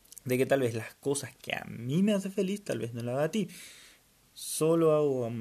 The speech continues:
a, a mero ejemplo, o sea, de modo ejemplo, para poder iniciar y que vos también puedas hacerte esas preguntas, porque esa es la intención del programa. Hacernos preguntas. Bueno, a mí,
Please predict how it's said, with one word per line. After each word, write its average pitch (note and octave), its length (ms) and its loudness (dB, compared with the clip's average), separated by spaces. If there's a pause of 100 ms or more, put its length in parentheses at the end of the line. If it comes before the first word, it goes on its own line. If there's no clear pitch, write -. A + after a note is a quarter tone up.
(220)
a, A#2+ 680 -4
a A2+ 40 -6
mero C3 300 0
ejemplo, G3+ 600 -2
o - 40 -20
sea, C3+ 220 -8
de E3 60 -6
modo C3 240 -6
ejemplo, F#3+ 420 -4
para D3+ 200 -2
poder C#3 180 -2
iniciar D#3+ 400 -4
y F3+ 40 -8
que - 80 -6
vos D3+ 140 -4
también D3 280 -6
puedas C#3+ 360 -2
hacerte - 340 -10
esas - 140 -14
preguntas, - 400 -8
porque - 380 -6
esa F#3 320 0
es B2+ 180 -4
la E3 120 -2
intención D#3+ 720 -4
del A#2 200 -4
programa. - 400 -12 (1600)
Hacernos F3+ 840 -4 (680)
preguntas. A2+ 760 0 (500)
Bueno, - 240 -12 (380)
a B2 100 2
mí, G#3 340 0